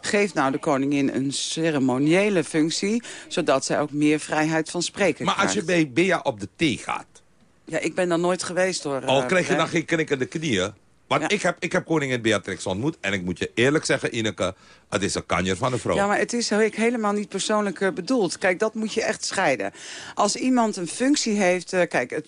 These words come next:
Speaker 1: kon-, het functie van het koningshuis is per geboorte bepaald. Het is een erfelijke functie.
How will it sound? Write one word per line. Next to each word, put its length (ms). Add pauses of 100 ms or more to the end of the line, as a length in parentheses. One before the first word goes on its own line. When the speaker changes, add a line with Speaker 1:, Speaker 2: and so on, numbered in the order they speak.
(100)
Speaker 1:
kon-, 240
het 160
functie 320
van 140
het 120
koningshuis 680
is 280
per 220
geboorte 480
bepaald. 500
Het 100
is 160
een 160 (300)
erfelijke 560
functie. 540